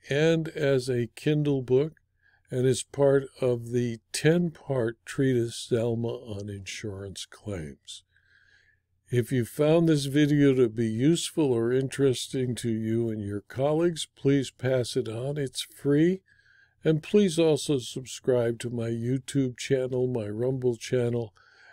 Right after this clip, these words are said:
and my blog so that you can be advised of future videos and future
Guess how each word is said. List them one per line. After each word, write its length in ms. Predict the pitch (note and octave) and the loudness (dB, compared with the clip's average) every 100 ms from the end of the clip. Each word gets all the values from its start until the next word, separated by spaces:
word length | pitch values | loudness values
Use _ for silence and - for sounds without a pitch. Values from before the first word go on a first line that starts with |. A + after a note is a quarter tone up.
| _ | _
and 280 | B2 A#2+ A2+ | -4 -2 -2
my 180 | G#2+ A2 | -2 -2
blog 600 | G#2 A#2+ C#3+ D3+ D3+ C3 | 0 4 4 4 2 0
so 220 | - C3+ | 0 2
that 280 | C3 C3 - | 0 -4 -8
you 120 | A#2 | -6
can 200 | B2 A#2 | -6 -6
be 200 | G#2+ G#2+ | -6 -6
advised 680 | A2 G2+ G2+ G#2 G2+ G2 G#2 | -6 -6 -6 -4 -6 -8 -10
of 100 | F#2+ | -12
future 480 | - C#3+ C#3 C#3 | -6 -4 -2 -4
videos 680 | A#2 A#2 G#2+ A2 G#2+ G#2 - | -4 -4 -2 -4 -4 -6 -8
and 200 | G#2+ G2+ | -12 -12
future 720 | - - A2 G#2+ - G#2+ G#2 | -16 -8 -6 -6 -8 -12 -12